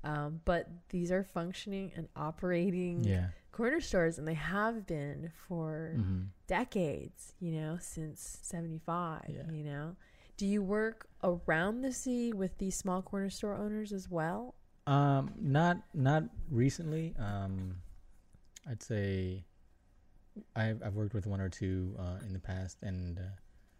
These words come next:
Speaker 2: they've actually told me stories about, uh, maybe, like, twenty years ago, fif-, twenty-five years ago, where, um, relations were, like, m-, a lot more hostile than they are now. Like, you know,
Speaker 1: Mm-hmm.
Speaker 2: like, back then people were coming in and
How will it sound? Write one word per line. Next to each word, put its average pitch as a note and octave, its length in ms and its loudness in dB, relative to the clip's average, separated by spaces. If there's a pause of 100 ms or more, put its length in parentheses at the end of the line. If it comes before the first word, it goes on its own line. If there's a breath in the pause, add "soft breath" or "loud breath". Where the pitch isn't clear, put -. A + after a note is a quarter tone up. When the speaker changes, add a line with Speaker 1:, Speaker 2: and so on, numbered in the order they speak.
(200)
Speaker 2:
they've B2 160 6
actually B2 260 4
told G#2 220 4
me F#2+ 180 4 (460)
stories G2+ 420 -2
about, F#2 300 0 (1120)
uh, G2+ 400 -8
maybe, G2 240 0
like, F#2 160 -2 (240)
twenty G2 240 0
years F#2 260 2
ago, F2+ 300 4
fif-, F#2+ 180 0 (280)
twenty-five F#2+ 360 2
years F#2 180 4
ago, F2+ 260 2
where, F2+ 460 0 (720 soft breath)
um, G2 480 -4 (840)
relations G2+ 420 2
were, F#2+ 100 4
like, F2+ 160 4
m-, F#2+ 260 2
a G2+ 60 0
lot G2+ 180 6
more G2 160 6
hostile F#2+ 400 4
than F2+ 120 2
they F2+ 80 2
are F2+ 180 2
now. F#2 200 0
Like, F2 140 -2 (100)
you G#2+ 100 2
know, F#2 100 2
Speaker 1:
Mm-hmm. F2+ 100 0
Speaker 2:
like, F2+ 120 0 (800 loud breath)
back F#2+ 200 4
then G2 220 4
people F#2 180 4
were F#2 80 4
coming F#2+ 240 2
in F#2 220 4
and F2+ 420 0